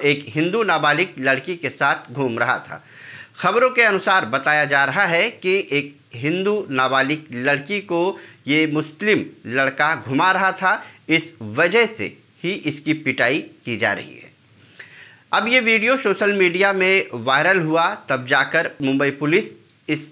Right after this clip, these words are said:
वीडियो को संज्ञान में लिया और पता लगाना शुरू कर दिया है कि आखिर इस घटना को क्यों और कैसे अंजाम दिया गया। चूँकि ये जो पूरी घटना हुई है ये जीआरपी के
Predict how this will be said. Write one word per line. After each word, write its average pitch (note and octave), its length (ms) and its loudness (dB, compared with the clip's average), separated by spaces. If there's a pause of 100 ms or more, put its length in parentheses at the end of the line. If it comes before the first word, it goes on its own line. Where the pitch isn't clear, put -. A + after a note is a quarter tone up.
(100)
वीडियो F#3+ 540 2
को G#3+ 260 -2
संज्ञान C#3+ 500 0
में F#3+ 160 0
लिया F#3 220 -2 (160)
और B2 320 -2
पता F#3 260 2
लगाना C#3 400 2
शुरू C#3 240 -6
कर D3 200 -2
दिया D#3 220 0
है E3 200 0 (320)
कि D3 120 2
आखिर D#3 360 2
इस - 360 -12
घटना C#3 480 -2
को A2+ 160 -6 (140)
क्यों F#3 200 -2
और G#2+ 300 -4
कैसे F3+ 400 0 (280)
अंजाम B2+ 440 0
दिया - 180 -12
गया। - 240 -16 (640)
चूँकि G#3 260 4
ये A3+ 180 4
जो G3 140 0
पूरी G3+ 300 -2
घटना D#3+ 420 -2
हुई F#3+ 340 0
है G3+ 280 0
ये D3 300 0
जीआरपी D#3 600 0
के F3+ 280 2